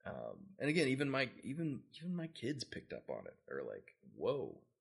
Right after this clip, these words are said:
where, you know, where was that scene missing?" Right? And it's like, yeah,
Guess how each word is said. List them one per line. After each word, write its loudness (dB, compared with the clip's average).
where, 2
you -4
know, -8
where 2
was 2
that 0
scene 0
missing?" 0
Right? 2
And -2
it's -2
like, -2
yeah, 2